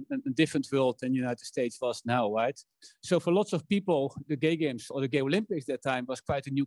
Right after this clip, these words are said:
concept. A-, and when the gay games was held all, all around the world, every time there were people from different parts of the community who had questions and maybe concerns about why the gay games are needed and what's the impact. Um,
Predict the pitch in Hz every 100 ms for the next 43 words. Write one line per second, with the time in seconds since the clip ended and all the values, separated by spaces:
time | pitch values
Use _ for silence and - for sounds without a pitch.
0 | - 147 151 127 104 - - - _ _
1 | _ - 143 165 160 160 156 160 160 151
2 | - 139 - 160 180 160 - 165 156 160
3 | - 180 180 156 151 147 180 147 139 -
4 | - - _ 190 170 180 175 160 135 131
5 | 147 151 147 180 147 123 190 147 131 185
6 | - 165 - _ _ _ _ _ 165 147
7 | - 143 135 - 147 175 226 - 131 123
8 | - - 156 165 - 170 180 - 160 135
9 | - 139 175 185 190 180 208 202 180 180
10 | 165 160 156 - 135 143 165 180 160 156
11 | 160 156 147 131 - 135 143 180 160 139
12 | 143 139 - - 165 165 151 117 - -
13 | _ _ _ _ - 151 139 135